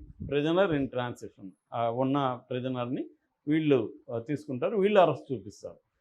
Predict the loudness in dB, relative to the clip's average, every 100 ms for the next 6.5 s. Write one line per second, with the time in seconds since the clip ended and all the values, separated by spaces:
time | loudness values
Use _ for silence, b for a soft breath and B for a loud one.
0 | _ -6 -6 2 4 4 4 6 8 8
1 | 6 0 0 0 0 0 0 0 0 -2
2 | 0 0 4 4 4 2 2 2 0 -2
3 | -4 -4 -2 -4 -6 -6 -2 2 4 6
4 | 8 8 6 4 4 4 4 4 6 4
5 | 4 2 0 -8 -10 -10 -10 -10 -10 0
6 | 8 10 10 8 2